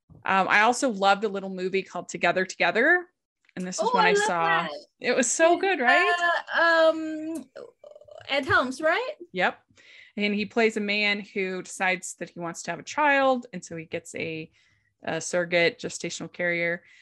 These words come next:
Speaker 1: uh, and played by, uh, Patty Harrison, and, uh, it's just about their friendship. And it's so unusual to have a movie about a platonic friendship,
Speaker 2: Yeah.
Speaker 1: uh, and even more to have a man who's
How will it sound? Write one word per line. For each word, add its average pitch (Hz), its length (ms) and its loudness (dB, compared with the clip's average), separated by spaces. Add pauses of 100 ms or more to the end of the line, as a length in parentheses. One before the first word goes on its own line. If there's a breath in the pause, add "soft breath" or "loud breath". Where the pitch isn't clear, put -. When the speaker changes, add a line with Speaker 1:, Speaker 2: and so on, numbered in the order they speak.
(200 soft breath)
Speaker 1:
uh, 160 500 -4
and 165 500 -4
played 170 200 -10
by, 156 480 -4
uh, 156 480 -6
Patty 170 220 -4
Harrison, 170 800 -4 (120)
and, 160 640 -4 (600)
uh, - 100 0 (120)
it's - 120 -10
just 262 140 -6
about 320 140 2
their 320 120 0
friendship. - 500 0
And 226 140 4
it's 247 160 0
so 349 240 4
unusual 302 480 2
to 196 100 -6
have 208 580 0
a 202 80 -6
movie 196 440 -2
about 175 340 0
a - 20 -6
platonic 190 540 -8
friendship, - 480 -6 (300)
Speaker 2:
Yeah. 254 160 -6
Speaker 1:
uh, 160 340 -2
and 165 220 -6
even 180 240 -8
more 190 320 2
to 190 120 -10
have 170 160 -4
a 165 40 -4
man 170 480 0
who's 170 400 -12